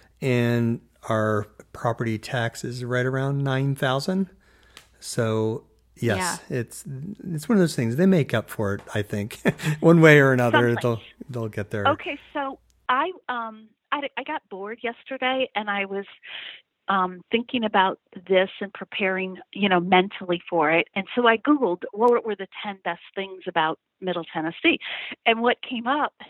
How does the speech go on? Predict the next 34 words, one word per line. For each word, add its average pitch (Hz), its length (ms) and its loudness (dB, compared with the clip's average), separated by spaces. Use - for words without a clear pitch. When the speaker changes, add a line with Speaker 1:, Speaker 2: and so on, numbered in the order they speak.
Speaker 3:
in 208 120 -14
addition 196 460 -10
to 190 140 -10
that 196 200 4
was 185 140 -6
what 208 240 -2
the 208 80 -10
ten 185 240 -10
worst 185 440 -8
things 156 260 -6
were. 101 300 -4
<laughs> 359 60 -2
And 220 120 4
I 233 120 4
thought, 254 200 2
"Well, 285 160 0
oh, 480 140 0
that's 392 300 -6
interesting." 190 600 -10
And 226 100 -10
one 233 160 2
of 254 80 -4
them 254 160 0
was 202 200 0
the 214 60 -2
tax - 440 -4
thing, 175 420 -6
and 202 220 0
what 208 160 2
this 208 120 -4
gentleman, 214 440 0
and 196 160 -2
his 240 160 2
was, 208 160 0